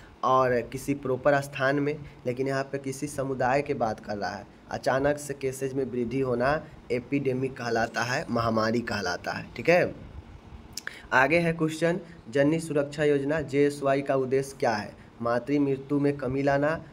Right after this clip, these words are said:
शिशु मृत्यु दर में कमी लाना, संस्थागत प्रसव को बढ़ावा देना, इनमें से सभी। तो जेएसवाई के अंतर्गत इन सभी चीज़ों पर काम किया जाता है, तो इसलिए ऑप्शन डी सही हो जाएगा, ओके। आगे क्वेश्चन है, विश्व एड्स दिवस मनाया जाता है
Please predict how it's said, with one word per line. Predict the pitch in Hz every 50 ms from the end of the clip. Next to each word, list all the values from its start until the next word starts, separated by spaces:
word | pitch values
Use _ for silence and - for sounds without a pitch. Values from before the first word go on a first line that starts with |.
| - -
शिशु | - - 127 120 - - 139
मृत्यु | 139 135 135 131 131 - 143 143
दर | 139 139 135 135
में | 139 139 139
कमी | 139 131 127 139 143
लाना, | 143 143 139 139 143 156 160 170 - - - - - -
संस्थागत | - 135 123 123 120 - - 120 120 123 139 143 135 -
प्रसव | 131 131 135 131 - 135 135 131 131 -
को | 135
बढ़ावा | 123 123 123 123 123 127 131 139
देना, | 139 143 139 139 147 156 156 - -
इनमें | 120 123 120 117 120
से | 117 - - 135
सभी। | - - 123 107 92 95 90 85 - - - - - - -
तो | 123 127
जेएसवाई | 120 123 143 151 151 151 151 - 151 147 143 147
के | 147 - 151
अंतर्गत | 143 139 135 135 127 135 127 143 147 139 135 - - -
इन | 131 131
सभी | 131 127 - 127 123 143 147
चीज़ों | 143 - 143 131 139 143
पर | 139 139 135
काम | - - 123 123 131
किया | 135 135 - 127 131 131
जाता | 131 135 131 131 - 143 143
है, | 147 156 165 185
तो | 196 - - - - - 117 117 117 117 117
इसलिए | - - 127 131 - - 127 131 131
ऑप्शन | 127 120 120 - - 127 127 117
डी | 104 127 143 170 214 - -
सही | - - - 107 104 101 98
हो | 101 101
जाएगा, | 92 95 85 80 85 - - - 117 - - -
ओके। | 117 117 170 160 120 90 - - - - - - - - -
आगे | 120 131 139 143 160 165
क्वेश्चन | 165 156 147 143 147 - 160 156
है, | 156 151 151 156 165 175 170 - - - - -
विश्व | 110 135 147 156 147 151 151
एड्स | 143 113 131 143 151 143
दिवस | - 143 135 143 143 139 -
मनाया | 135 131 127 127 120 131
जाता | 139 139 143 139 139 - 143
है | 147 147 147 -